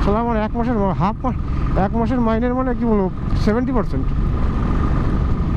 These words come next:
বুকে পাথর রেখে তখন করিয়েছিলাম। সে পিস্টন চেঞ্জ করেছে আর পিস্টন রিংটাই ঠিক করে লাগায়নি।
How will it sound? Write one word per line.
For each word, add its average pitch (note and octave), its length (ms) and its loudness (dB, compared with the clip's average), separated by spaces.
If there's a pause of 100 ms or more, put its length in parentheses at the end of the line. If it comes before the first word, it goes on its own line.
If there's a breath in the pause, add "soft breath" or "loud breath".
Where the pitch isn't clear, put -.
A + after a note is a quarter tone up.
(240)
বুকে A3 260 2
পাথর A3 300 0
রেখে C4 400 0 (720 loud breath)
তখন B3 220 2
করিয়েছিলাম। G3+ 540 0 (840)
সে A3 180 2
পিস্টন C#4+ 360 0
চেঞ্জ C#4 260 0
করেছে B3 340 2
আর C4 180 0 (100)
পিস্টন B3+ 360 2
রিংটাই C4+ 400 0
ঠিক B3+ 220 2
করে A#3 140 2
লাগায়নি। C#3+ 340 0